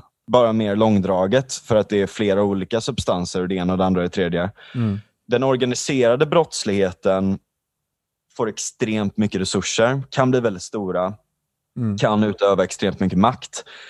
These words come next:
Speaker 1: Det var så de här, liksom, maffian blev stor på riktigt, verkligen, i, eh, New York.
Speaker 2: Mm.
Speaker 1: Alla de här jävla gangsterfilmerna med, liksom, eh, Italiano, så, så här,
Speaker 2: <laughs>
Speaker 1: du vet,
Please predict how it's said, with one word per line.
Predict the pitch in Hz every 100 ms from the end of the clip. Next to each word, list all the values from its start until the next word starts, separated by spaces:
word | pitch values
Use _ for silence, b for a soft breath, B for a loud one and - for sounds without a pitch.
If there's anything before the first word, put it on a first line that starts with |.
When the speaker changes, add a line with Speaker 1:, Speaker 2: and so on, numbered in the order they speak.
| B B
Speaker 1:
Det | 110
var | 113
så | 123 117
de | 127
här, | 127 110
liksom, | 101 98 104 101 101 113
maffian | 104 - 101 101
blev | 98
stor | - - 123 170 113 87 - -
på | 113
riktigt, | 120 - - - 156 151
verkligen, | 143 101 90 85 87 -
i, | 104 98 90 90 90 87 _ _ _
eh, | 98 92
New | 95 101
York. | 95 127 127 - - - _
Speaker 2:
Mm. | 127 113 104 113 _ - 127
Speaker 1:
Alla | 127
de | 139
här | 127
jävla | 117 107 101 -
gangsterfilmerna | 107 92 - 95 95 90 101 92 95 101
med, | 101 95 95
liksom, | 95 90 98 95 95
eh, | 92 95 92 92 90 92 87 104 110 104 123 -
Italiano, | 127 143 151 160 143 131 127 123 120
så, | 107 131 123 151
så |
här, | 131 143 113 - 123 113
Speaker 2:
<laughs> | 110
Speaker 1:
du |
vet, | 117 110